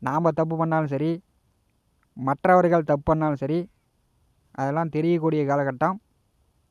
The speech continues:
மிதுன ராசி லக்ன அன்பர்களுக்கு இந்த ராகு கேது நட்சத்திர சார பெயர்ச்சியின் மூலம் வெளிக்கொண்டு வரப்போகிறது.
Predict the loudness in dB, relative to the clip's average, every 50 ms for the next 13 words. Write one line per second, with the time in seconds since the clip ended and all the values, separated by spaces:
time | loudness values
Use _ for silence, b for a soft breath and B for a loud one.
0 | _ _ _ _ _ _ _ _ _ _ _ _ -8 -6 -4 -2 -2 0 2 2
1 | 2 2 2 0 -4 -4 -4 -4 -4 -4 -4 -4 -2 -2 -2 -4 -4 -4 -6 -6
2 | -6 -8 _ _ _ _ _ _ _ _ _ _ _ _ _ _ _ _ -12 -8
3 | -4 -2 0 2 2 4 4 2 0 -2 -4 -4 -2 -2 -2 -4 -4 -4 -4 -4
4 | -6 -4 -4 -4 -4 -2 -2 -2 0 0 0 -2 -2 -2 -4 -4 -4 -4 -2 -2
5 | -2 -2 -2 -4 -6 -10 _ _ _ _ _ _ _ _ _ _ _ _ _ _
6 | _ _ _ _ _ -8 -4 -2 0 0 0 0 0 0 0 0 0 0 0 -2
7 | -2 -4 -4 -4 -4 -6 -6 -8 -12